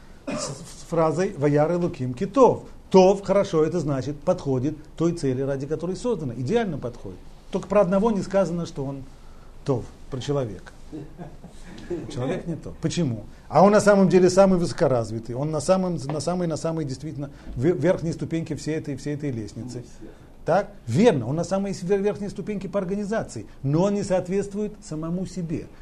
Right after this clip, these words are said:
Speaker 1: Вошь соответствует самой себе точно, как она должна быть для той цели, на которой она существует, на очень низкой ступеньке. А человек на очень высокой ступеньке. Но он-то приходит в этот мир полуфабрикатом, он-то недоделанный. И ему нужно себя ещё доделывать.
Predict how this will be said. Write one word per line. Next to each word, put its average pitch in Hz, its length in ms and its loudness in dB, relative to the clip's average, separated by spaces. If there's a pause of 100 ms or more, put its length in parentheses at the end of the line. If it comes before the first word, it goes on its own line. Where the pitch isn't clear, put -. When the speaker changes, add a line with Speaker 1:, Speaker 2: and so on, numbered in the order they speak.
(160)
Speaker 1:
Вошь 175 400 4
соответствует 196 640 -4
самой 196 260 -6
себе 190 260 -4
точно, 196 400 -6
как 180 160 -8
она 180 140 -6
должна 170 360 -6
быть 165 220 -6
для 165 120 -2
той 170 160 -4
цели, 196 200 -2
на 190 80 -4
которой 175 220 -6
она 185 120 -6
существует, 226 400 -2 (180)
на 202 140 10
очень 254 280 10
низкой 294 340 6
ступеньке. 117 520 -6
А 185 80 2
человек 156 560 4 (260)
на 185 120 8
очень 247 220 10
высокой 247 360 4
ступеньке. 160 400 -4 (240)
Но 185 160 8
он-то 262 320 12
приходит 220 480 4
в 208 40 0
этот 202 280 0
мир 214 300 0 (280)
полуфабрикатом, 170 800 -4 (160)
он-то 185 260 -4
недоделанный. 123 880 -4 (960)
И 165 80 2
ему 190 200 6
нужно 208 240 4
себя 175 220 0
ещё 190 160 -2
доделывать. 120 400 -4